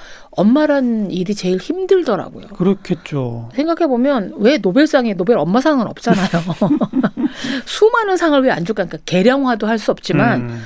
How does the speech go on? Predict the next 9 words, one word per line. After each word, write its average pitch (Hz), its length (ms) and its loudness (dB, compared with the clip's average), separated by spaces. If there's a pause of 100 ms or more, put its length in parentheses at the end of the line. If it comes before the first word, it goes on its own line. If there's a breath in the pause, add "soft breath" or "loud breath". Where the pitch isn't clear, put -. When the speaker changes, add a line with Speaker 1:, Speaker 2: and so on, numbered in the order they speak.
(260 loud breath)
Speaker 1:
노력하고 247 720 2
최선을 370 600 0
다하고 175 480 -4
훈련한다고 330 720 2
되는 185 380 -2
게 196 80 0
엄마가 175 560 -4
아니더라고요. 170 600 -2 (680 loud breath)
그러니까 208 100 2